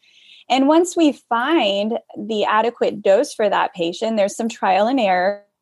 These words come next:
with this remedy. But once we find their core dose, we start to see improvement in their symptoms, and we start to see that their inflammation is going down, their autoimmune symptoms are going down.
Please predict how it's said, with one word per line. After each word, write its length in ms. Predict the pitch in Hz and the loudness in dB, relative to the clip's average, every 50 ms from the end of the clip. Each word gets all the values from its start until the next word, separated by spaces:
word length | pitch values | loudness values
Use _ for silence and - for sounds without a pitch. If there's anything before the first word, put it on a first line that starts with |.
| _ - | _ -4
with 220 | 226 254 247 226 226 - | -2 -2 -2 -2 -2 -2
this 320 | - 180 208 - - - 226 | -2 -2 -2 -2 -6 -6 -4
remedy. 420 | 196 180 185 185 196 262 359 - _ _ _ _ _ _ _ _ _ _ _ - | -2 -2 -2 -2 -4 -4 -6 -6 _ _ _ _ _ _ _ _ _ _ _ -4
But 160 | 233 269 262 | 0 0 2
once 260 | 262 269 277 285 - | 2 2 0 0 0
we 140 | 285 254 233 | -2 -2 -2
find 320 | 233 - 240 226 254 254 233 | -2 -2 -2 0 0 0 0
their 160 | 202 196 196 | -2 -2 -2
core 340 | - - - 302 403 494 370 | -6 -4 -2 0 2 2 4
dose, 300 | 240 196 226 - - - | 4 4 4 2 0 -2
we 100 | 247 226 | -6 -6
start 380 | 226 - - 220 208 208 208 - - | -4 -4 0 0 0 0 0 -2 -4
to 100 | 320 302 | -4 -4
see 340 | - - - - 202 208 - | -4 -6 -8 -6 -6 -4 -4
improvement 640 | 240 247 233 - - 277 320 - 381 302 226 202 | -4 -6 -6 -4 -2 -2 0 2 2 0 2 2
in 80 | 190 196 | 0 0
their 140 | 190 202 | 0 -2
symptoms, 500 | - - 262 262 247 - 208 196 196 196 | -2 -2 -2 -2 0 0 -2 -2 -2 -2
and 80 | 208 202 | -4 -4
we 80 | 202 208 | -4 -4
start 260 | - - 208 190 - | -2 0 0 0 0
to 100 | - 240 | -2 -4
see 240 | 233 - 214 208 202 | -4 -4 -4 -4 -4
that 160 | 190 - - | -4 -4 -4
their 120 | 196 - - | -4 -4 -4
inflammation 720 | 196 208 - 214 202 202 196 190 208 233 233 - - 233 214 | -6 -8 -6 -6 -4 -2 0 0 0 0 -2 -2 -2 0 0
is 160 | 208 190 - | -2 -2 -2
going 260 | - 202 190 190 196 | -2 -2 -2 -2 -4
down, 440 | 190 196 180 185 185 185 185 190 190 _ _ - - - - 202 | -4 -2 -2 0 0 0 -2 -2 -6 _ _ -20 -16 -8 -4 -2
their 160 | 208 196 - | 0 0 0
autoimmune 680 | - 208 214 214 208 208 214 226 240 254 285 320 311 302 | 0 0 0 0 -2 -2 -2 0 0 2 4 4 4 2
symptoms 460 | - 254 226 214 214 202 196 196 208 | 0 -2 -2 0 -2 -2 -2 -2 -4
are 100 | 202 202 | -4 -2
going 360 | 196 202 190 190 190 196 196 | -2 -4 -4 -4 -4 -6 -6
down. 500 | 196 202 190 190 185 185 185 190 202 | -4 -4 -2 -2 -2 -2 -2 -2 -4